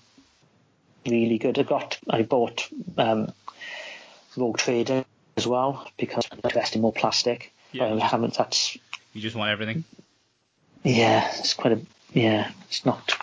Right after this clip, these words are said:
Speaker 1: the best ideas, but
Speaker 2: <laughs>
Speaker 1: I've got, um,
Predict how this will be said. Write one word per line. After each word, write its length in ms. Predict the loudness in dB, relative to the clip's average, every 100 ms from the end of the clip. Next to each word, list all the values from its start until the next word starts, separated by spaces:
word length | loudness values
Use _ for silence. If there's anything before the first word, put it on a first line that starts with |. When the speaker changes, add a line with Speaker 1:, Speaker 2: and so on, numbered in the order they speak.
| -8 -6
Speaker 1:
the 60 | 0
best 600 | 2 4 4 2 0 -8 _ _ -2
ideas, 640 | 0 0 0 0 0 -2 -6 _ -2
but 260 | 0 0 -4 -6
Speaker 2:
<laughs> 280 | -6 -8 -12 -8 -8 -8 -14 _ -14 -12 -12 -16 -20 _ _ -4
Speaker 1:
I've 120 | -2
got, 260 | -2 -4 -2
um, 300 | -2 -2